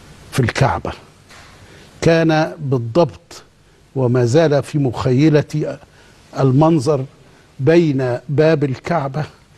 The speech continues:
وبين الحجر الأسود، وهو المسمى بالملتزم،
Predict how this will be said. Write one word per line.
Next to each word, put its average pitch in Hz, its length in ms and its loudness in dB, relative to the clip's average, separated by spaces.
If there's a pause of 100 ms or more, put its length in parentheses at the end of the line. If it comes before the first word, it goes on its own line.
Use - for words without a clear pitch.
(640)
وبين 139 800 2 (460)
الحجر 123 380 -2
الأسود، 110 600 -4 (540)
وهو 135 300 2
المسمى 127 640 0
بالملتزم، 117 800 -2